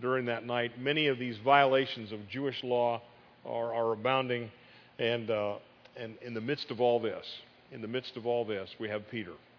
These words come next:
The last time Jesus and Peter were alone in the garden, Peter had fallen asleep,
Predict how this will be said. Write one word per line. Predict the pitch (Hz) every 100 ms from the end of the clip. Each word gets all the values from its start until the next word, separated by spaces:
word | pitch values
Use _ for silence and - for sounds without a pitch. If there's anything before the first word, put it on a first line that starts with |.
| - - - - - - - - - - -
The | 107
last | 131 143 143
time | 143 131 120
Jesus | 117 135 135 113
and | 113
Peter | - 139 147 143 139 - - - - - -
were | 117
alone | 123 131 139
in | 120
the |
garden, | 110 143 143 110
Peter | 113 131
had | 117 107
fallen | 117 113 107
asleep, | - 110 104